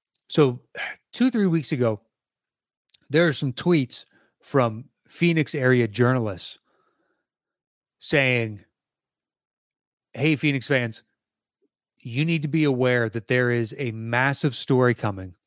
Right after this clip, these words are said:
that has so many sources behind it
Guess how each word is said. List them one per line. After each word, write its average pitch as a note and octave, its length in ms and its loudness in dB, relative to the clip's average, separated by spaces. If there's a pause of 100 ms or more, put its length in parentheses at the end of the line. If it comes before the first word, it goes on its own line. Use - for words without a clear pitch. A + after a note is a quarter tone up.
(680)
that A#2+ 120 2
has A#2 200 0
so D#3 260 0
many D#3 220 2
sources C3+ 540 -2
behind A2 460 -4
it E3+ 240 -4